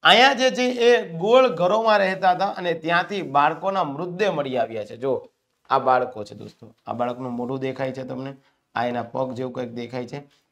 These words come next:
આવા જો અહીંયા છે જો, હે ને? આ બાળકો જે છે એના મૃતદેહ મળી આવ્યા છે.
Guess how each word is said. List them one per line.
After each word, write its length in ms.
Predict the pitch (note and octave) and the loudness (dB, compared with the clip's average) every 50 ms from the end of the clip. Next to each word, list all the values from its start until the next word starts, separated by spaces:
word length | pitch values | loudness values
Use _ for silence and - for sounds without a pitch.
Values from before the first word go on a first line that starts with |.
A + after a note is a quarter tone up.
| _ _ _ - | _ _ _ 2
આવા 260 | - D#3 E3 D#3+ D3 | 4 6 6 6 4
જો 140 | C3+ B2+ B2 | 2 0 -4
અહીંયા 340 | A2 F2+ G2+ A#2 A#2 A2 A2 | -8 -10 -10 -8 -10 -10 -10
છે 160 | - - A2 | -14 -18 -20
જો, 260 | G#2+ G#2+ A2 G#2 G2 - _ _ _ _ _ _ _ _ _ _ _ _ _ _ _ _ _ _ _ _ - | -20 -18 -18 -18 -18 -20 _ _ _ _ _ _ _ _ _ _ _ _ _ _ _ _ _ _ _ _ -6
હે 60 | D3+ | -4
ને? 100 | D#3+ C3 - _ _ _ _ _ _ _ _ | -4 -4 -6 _ _ _ _ _ _ _ _
આ 120 | - D3+ D3+ | 6 6 6
બાળકો 580 | C3 - D3 D3 D#3+ F3+ F#3 F3 F3+ A#3 A#3+ | 6 8 8 10 10 8 8 4 4 6 6
જે 220 | A3+ F#3+ G#3 G#3 G3+ | 6 6 4 2 2
છે 100 | G3+ G3+ | 0 -2
એના 340 | G3+ - F#3 F#3+ G3 F#3+ F3+ | 0 0 -2 -2 -2 -2 -2
મૃતદેહ 460 | D#3+ D3+ D3 E3 F3 E3 E3+ G#3 G3+ | -4 -6 -6 -6 -6 -4 -2 -2 0
મળી 240 | F#3+ F#3+ F#3 F#3 F#3 | 0 0 0 2 0
આવ્યા 260 | F3 F3 F3+ F3+ E3+ | 0 0 -2 -4 -4
છે. 240 | D3 F3 F3 F3 | -6 -6 -8 -10